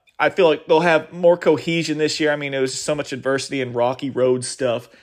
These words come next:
at the beginning of last season where they kinda didn't reach their, their full potential, even though they still, uh, made it to the Sweet sixteen. But, you know, there, there's new leaders now. Emily Jacobs, Lily Conkle, uh, Bree Rogers, Morgan Slater has, uh, really picked up this offseason.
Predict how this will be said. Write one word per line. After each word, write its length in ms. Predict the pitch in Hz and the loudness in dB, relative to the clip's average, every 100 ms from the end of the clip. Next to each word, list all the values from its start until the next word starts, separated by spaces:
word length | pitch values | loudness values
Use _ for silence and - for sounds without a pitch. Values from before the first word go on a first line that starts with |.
| - | -14
at 80 | 117 | -10
the 40 | |
beginning 300 | 123 131 127 | -6 -4 -2
of 80 | 110 | 0
last 300 | 120 123 123 | 2 2 0
season 240 | 127 120 | -6 -6
where 80 | 120 | -4
they 100 | 117 | -4
kinda 240 | - 127 120 | -4 -6 -4
didn't 320 | 123 107 - | -6 -6 -12
reach 360 | 117 131 123 - | -4 -4 -2 -2
their, 240 | 120 120 - - | -2 -4 -14 -4
their 120 | 131 | -4
full 260 | 131 160 156 | -2 0 0
potential, 520 | 127 135 131 123 127 | -2 -2 -2 0 -2
even 220 | 135 135 | -2 -2
though 160 | 135 131 | -2 -2
they 120 | 123 | -4
still, 460 | - 143 135 127 - _ _ | -6 -2 0 -2 -6 _ _
uh, 220 | 127 120 113 | -4 -4 -4
made 280 | 127 139 | 0 0
it 80 | 120 | 0
to 60 | - | -6
the 60 | 120 | -6
Sweet 320 | - 131 - | -2 -4 -4
sixteen. 540 | 127 120 - 131 120 | -6 -6 -6 -4 -2
But, 180 | 117 - - - - - _ | -2 -2 -10 -20 -20 -20 _
you 100 | 139 | -4
know, 180 | 143 131 | 4 4
there, 300 | 131 151 143 | 4 2 2
there's 300 | 156 160 - | 2 2 2
new 160 | 175 160 | 2 4
leaders 360 | 156 139 123 | 6 6 2
now. 180 | 120 117 | 2 -2
Emily 360 | 101 135 147 151 | 0 0 0 -2
Jacobs, 560 | 147 143 143 147 131 | 2 0 2 -2 -2
Lily 260 | 127 135 147 | 0 0 0
Conkle, 540 | 156 147 143 151 135 - - _ | 0 -2 0 -2 -2 -6 -20 _
uh, 340 | 120 113 107 98 | -4 -2 0 -2
Bree 440 | 107 95 123 147 | -6 -4 0 2
Rogers, 520 | 143 135 139 135 127 | 4 4 6 4 0
Morgan 380 | 123 127 139 143 | 2 4 4 0
Slater 420 | - 139 135 131 | -6 2 2 2
has, 260 | 131 127 123 | 0 -2 -2
uh, 240 | 123 113 90 | -2 -2 -2
really 240 | 127 131 | -2 0
picked 320 | 127 151 131 147 | -2 -6 -4 -2
up 240 | 131 - | -2 -4
this 280 | 135 131 127 | -8 -6 -6
offseason. 800 | 131 123 123 - 131 123 127 123 | -4 -4 -6 -8 -8 -6 -10 -12